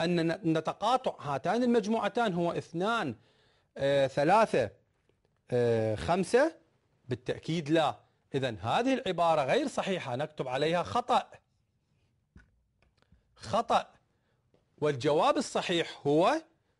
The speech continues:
هو اثنان. إذن الجواب الصحيح نكتبه هنا بجانبها هو اثنان، هذا هو الجواب الصحيح. نأخذ عبارة أخرى أحبتي. ثالثًا، خمسة عشر لا تنتمي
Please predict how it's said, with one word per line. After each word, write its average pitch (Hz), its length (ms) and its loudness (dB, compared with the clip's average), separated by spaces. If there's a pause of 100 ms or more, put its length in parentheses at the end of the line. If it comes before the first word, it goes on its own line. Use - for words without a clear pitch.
(160)
هو 131 200 0
اثنان. 180 680 -2
إذن 135 260 -4
الجواب 139 400 0
الصحيح 180 440 -4
نكتبه 170 420 -4
هنا 180 420 -2 (220)
بجانبها 165 520 0
هو 156 380 2 (540)
اثنان، 220 440 -2
هذا 247 260 0
هو 196 160 2
الجواب 147 320 0
الصحيح. - 520 -10 (880)
نأخذ 170 420 -4
عبارة 190 420 2
أخرى 240 200 2
أحبتي. 131 600 -4 (140)
ثالثًا، 135 500 -2 (680)
خمسة 269 540 0
عشر 208 540 2 (2250)
لا 208 400 4
تنتمي 208 800 2